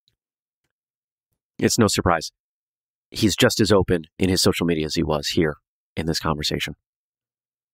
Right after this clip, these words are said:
And of course, you can find all of our products, all of our services at whistlekick dot com.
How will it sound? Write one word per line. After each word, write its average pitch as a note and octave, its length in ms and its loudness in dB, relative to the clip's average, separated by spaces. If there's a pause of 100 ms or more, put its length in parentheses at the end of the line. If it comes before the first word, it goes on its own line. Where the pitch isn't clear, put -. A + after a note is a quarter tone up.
(1500)
And G2+ 80 0
of G2 60 0
course, G#2+ 200 2
you G2+ 80 -2
can G2+ 100 -2
find G2+ 220 2
all F#2+ 80 4
of F2+ 60 0
our E2+ 80 2
products, G#2+ 400 0
all F#2+ 140 2
of F2+ 60 -2
our F2+ 80 2
services G#2 640 0
at F#2 120 0
whistlekick G#2+ 480 0 (380)
dot - 200 2
com. G2 260 2